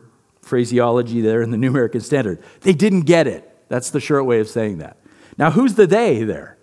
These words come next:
Who's they that didn't understand? It's the same Pharisees mentioned at the end of chapter nine, the men who were listening in on Jesus' conversation. Now, they hear Jesus speak, and they hear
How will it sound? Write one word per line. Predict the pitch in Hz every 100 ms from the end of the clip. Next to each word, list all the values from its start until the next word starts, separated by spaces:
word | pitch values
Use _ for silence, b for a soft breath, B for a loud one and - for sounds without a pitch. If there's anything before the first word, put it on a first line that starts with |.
| _ b b b -
Who's | 226 226
they | 156 196 202
that | 165 131
didn't | 170 170
understand? | 160 160 151 - 170 135 110
It's | 110
the | -
same | 135 - 175 196 196
Pharisees | - 165 151 113 101 67 - _ _ b b b b b
mentioned | 131 143 139 160
at | 156
the | 160 147
end | 151
of | 147
chapter | 160 143 143 131
nine, | 123 113 101
the | 120
men | 147 160
who | 147
were | 135
listening | 135 196 202 214 196 175
in | 160
on | 147 127
Jesus' | 143 156 139 131 113
conversation. | 156 151 139 - 170 151 92 - B B -
Now, | 156
they | 160 151
hear | - 254
Jesus | 233 240 226 214 -
speak, | - 240 156 151
and | 151
they | 151
hear | 135 240 226 202